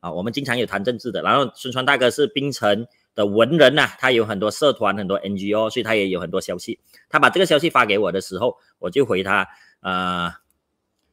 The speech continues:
，“沙比里不妥协其实是很蠢，这个大家都知道了，我讲过很多次了。”然后接下来的是，我不认为，呃，他们会做出巴列-，巴列索公案的问题的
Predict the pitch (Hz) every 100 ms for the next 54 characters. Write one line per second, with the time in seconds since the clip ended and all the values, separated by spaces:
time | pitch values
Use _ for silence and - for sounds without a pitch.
0 | _ _ _ _ - 139 139 131 131 -
1 | 175 - 101 - 107 104 101 98 123 92
2 | - 107 - - 170 160 151 147 120 110
3 | - 107 127 101 76 90 - 85 127 110
4 | 85 87 - 104 - 87 127 131 123 160
5 | 139 101 95 135 104 92 - 127 202 147
6 | 104 87 95 - _ _ _ - 92 85
7 | - 120 107 92 107 127 - 127 107 -
8 | 104 95 - _ - 101 104 - - 87
9 | 92 90 - 82 87 85 92 80 76 85
10 | 85 _ _ _ _ - 78 69 53